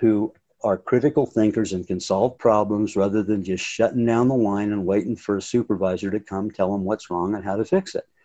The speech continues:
We want people who are critical thinkers, who are problem solvers. Now,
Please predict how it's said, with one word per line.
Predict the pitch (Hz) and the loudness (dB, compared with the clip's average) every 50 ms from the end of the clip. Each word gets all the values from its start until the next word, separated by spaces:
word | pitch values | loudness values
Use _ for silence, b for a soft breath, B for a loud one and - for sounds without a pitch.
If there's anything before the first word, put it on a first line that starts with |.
| b b b b b b b b b - | b b b b b b b b b 0
We | 110 110 | 2 4
want | 107 110 123 - - | 4 4 4 2 2
people | - 107 107 - 135 110 | 0 0 2 2 0 2
who | 98 104 | 2 0
are | 98 92 | 0 0
critical | - - - 113 95 120 117 - 110 - | -2 -4 -4 0 0 0 0 0 -4 -2
thinkers, | - 113 110 107 107 117 110 - | 0 0 0 2 0 -2 -4 -2
who | - 123 123 | -2 0 -2
are | 123 | 0
problem | - - 139 151 190 170 98 90 78 73 | 0 0 2 2 2 0 -2 -4 -6 -6
solvers. | - - 78 80 - - - - - - _ _ _ _ _ _ _ _ _ _ _ | -8 -8 -8 -8 -10 -12 -16 -18 -20 -20 _ _ _ _ _ _ _ _ _ _ _
Now, | - 139 139 131 - - | 0 4 4 4 2 0